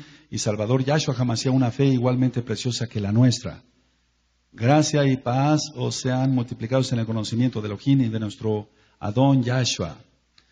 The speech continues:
como todas las cosas que pertenecen a la vida y a la piedad nos han sido dadas por su divino poder,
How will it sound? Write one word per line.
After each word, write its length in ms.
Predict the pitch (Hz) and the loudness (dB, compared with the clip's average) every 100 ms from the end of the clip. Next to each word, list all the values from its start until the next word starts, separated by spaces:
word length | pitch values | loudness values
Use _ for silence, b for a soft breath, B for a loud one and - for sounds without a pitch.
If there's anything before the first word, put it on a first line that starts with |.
| _ | _
como 220 | - 113 | -6 -4
todas 200 | 123 131 | 2 4
las 140 | 147 139 | 4 2
cosas 300 | 143 139 139 | 0 0 -2
que 120 | 120 | -4
pertenecen 580 | 120 117 117 127 147 139 | -6 -2 2 2 2 0
a 100 | 110 | -2
la 340 | 110 110 110 - - | -2 -2 -6 -10 -2
vida 580 | 156 123 101 90 90 - | -2 -2 -4 -4 -6 -6
y 120 | 107 | -2
a 60 | 113 | 0
la 140 | 117 | 2
piedad 300 | 117 113 139 | 2 4 4
nos 240 | 139 120 | 4 2
han 140 | 131 123 | 2 0
sido 280 | 131 127 120 | 0 0 2
dadas 300 | 127 127 113 | 2 2 0
por 140 | 117 | -6
su 120 | - | -4
divino 540 | 113 110 131 139 127 120 | -6 -2 4 4 4 2
poder, 600 | 120 131 120 95 - | 4 6 4 2 -12